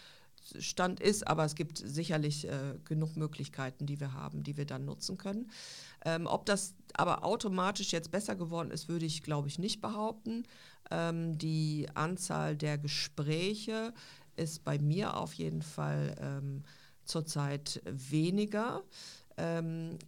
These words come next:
weil ich einfach, äh, glaube auch, dass, äh, sich viele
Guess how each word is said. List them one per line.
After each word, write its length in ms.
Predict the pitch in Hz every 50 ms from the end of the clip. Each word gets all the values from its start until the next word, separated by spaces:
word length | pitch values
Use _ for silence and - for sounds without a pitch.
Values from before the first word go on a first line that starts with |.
| - -
weil 340 | 147 143 147 143 160 180
ich 200 | 170 165 - -
einfach, 500 | - 151 151 151 156 151 147 - - - - -
äh, 140 | - 139
glaube 560 | 143 147 147 139 139 139 156 175 175 180 - -
auch, 140 | - 160
dass, 400 | 156 156 151 147 147 - - -
äh, 580 | - - 147 151 - - 151 156 151 - - -
sich 240 | 147 147 147 147 -
viele 420 | - 165 160 156 156 156 151 147